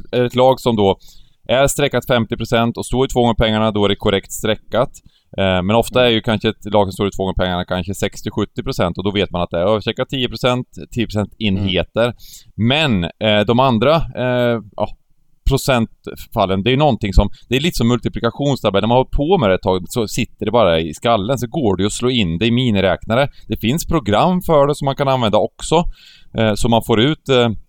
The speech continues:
Speaker 1: exakta liksom översträckningen och E V som vi brukar säga. Eh, för då tar man ju helt enkelt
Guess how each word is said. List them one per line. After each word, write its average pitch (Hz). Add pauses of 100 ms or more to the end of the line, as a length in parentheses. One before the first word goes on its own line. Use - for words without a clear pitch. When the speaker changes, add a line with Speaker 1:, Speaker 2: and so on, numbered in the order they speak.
(500)
Speaker 1:
exakta 131
liksom 110
översträckningen 95 (120)
och 101 (240)
E 92
V 135
som 139
vi 123
brukar 110
säga. 85 (560)
Eh, 87
för -
då 123
tar 107
man 104
ju 117
helt 107
enkelt 92